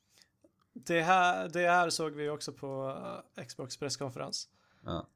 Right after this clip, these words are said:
Speaker 1: Eh, vi fick se lite gameplay.
Speaker 2: Mm.
Speaker 1: Utöver den, de där, eh, fruktansvärt snygga, eh, renderade trailers, trailerserna som vi har sett tidigare.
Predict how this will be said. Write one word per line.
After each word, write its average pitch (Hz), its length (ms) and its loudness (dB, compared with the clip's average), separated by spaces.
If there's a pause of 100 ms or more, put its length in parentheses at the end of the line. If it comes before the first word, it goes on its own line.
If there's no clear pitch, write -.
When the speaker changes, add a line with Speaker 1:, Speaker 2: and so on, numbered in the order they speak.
(220)
Speaker 1:
Eh, 139 640 -4
vi 147 100 -8
fick 160 160 -4
se 165 140 2
lite 147 400 2
gameplay. 165 520 -2 (1120)
Speaker 2:
Mm. 127 240 0 (320)
Speaker 1:
Utöver 143 480 4
den, 139 440 0 (340)
de 143 320 -4
där, 135 560 2
eh, 131 60 -6 (140)
fruktansvärt 147 640 -2
snygga, 147 600 2 (640)
eh, 143 360 0
renderade 147 460 2
trailers, 147 580 0 (320)
trailerserna 151 800 2
som 139 360 -6
vi 139 80 0
har 135 80 2
sett 143 180 -6
tidigare. 147 360 -6